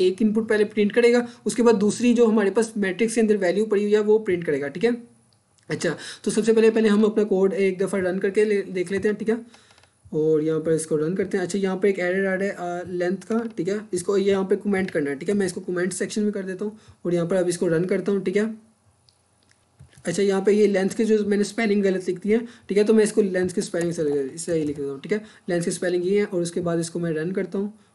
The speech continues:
और अच्छा, मैंने यहाँ पर भी length की spelling ठीक गलत लिख दी है, एल ई एन जी टी एच, ठीक है,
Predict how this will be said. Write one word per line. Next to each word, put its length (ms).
और 260
अच्छा, 220
मैंने 180
यहाँ 200
पर 100
भी 100
length 200
की 100
spelling 300
ठीक 320
गलत 180
लिख 120
दी 80
है, 160
एल 240
ई 220
एन 300
जी 220
टी 220
एच, 240
ठीक 140
है, 240